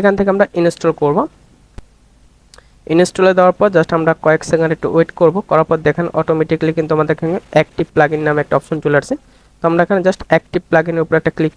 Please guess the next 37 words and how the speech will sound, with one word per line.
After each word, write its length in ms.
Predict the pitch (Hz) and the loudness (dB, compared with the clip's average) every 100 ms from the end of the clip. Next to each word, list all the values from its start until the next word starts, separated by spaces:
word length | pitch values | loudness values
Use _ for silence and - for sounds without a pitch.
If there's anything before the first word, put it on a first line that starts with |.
| - | -4
করব। 140 | 151 190 269 - - _ _ _ _ _ _ _ - | -4 -4 -6 -14 -20 _ _ _ _ _ _ _ -2
করার 220 | 165 185 185 | 2 2 2
পরেই 220 | - 208 240 | 2 2 0
কিন্তু 160 | 170 170 | -2 0
আমাদেরকে 300 | 165 165 160 170 | 2 2 0 0
সাথে 200 | 165 156 160 | -2 -2 -2
সাথে 180 | 165 165 170 160 | 0 2 2 0
হচ্ছে 180 | - 151 143 | 0 0 0
এই 60 | - | 0
প্লাগইনটি 340 | 156 147 156 - | 0 0 -2 -2
অ্যাক্টিভ 280 | 160 - 185 175 | -2 -2 0 2
হয়ে 120 | 151 | 2
যাবে। 140 | 143 220 - _ _ _ _ - | 2 -2 -8 _ _ _ _ -6
Then 120 | 147 - | -2 0
এখানেও 240 | 160 185 185 | 0 2 0
আমরা 120 | 180 - | 0 0
কয়েক 180 | 165 165 - | 0 0 -2
সেকেন্ড 220 | 165 170 165 | -2 -2 -6
একটুখানি 300 | 160 170 165 - | -6 -6 -4 0
ওয়েট 180 | 165 - - | 0 0 -2
করব, 160 | 151 190 - | 0 -2 -2
কারণ 140 | 147 - | -4 -2
প্লাগইনটি 360 | 147 156 156 165 | -2 0 -4 -4
সম্পূর্ণভাবে 560 | 160 151 165 160 160 156 156 | -6 -4 -4 0 2 0 0
ইনস্টল 320 | 160 160 170 165 | -2 -2 -2 0
এবং 100 | 160 - | -2 -2
অ্যাক্টিভ 260 | 151 - 160 | -2 -2 -2
হতে 120 | 156 160 | -2 -4
একটু 120 | 160 - | -8 -2
সময় 240 | 185 196 165 | 0 2 2
নেয়। 100 | 247 - _ _ _ _ - | -2 -6 _ _ _ _ -4
এটা 100 | 156 170 | 0 2
হচ্ছে 140 | - 170 | 2 0
আপনার 160 | 180 - 160 | -2 -2 -2
ইন্টারনেট 360 | 156 165 165 170 165 | 0 0 0 -2 -4
স্পিডের 340 | - 160 165 160 | -2 0 2 2
উপরে 160 | 165 | 2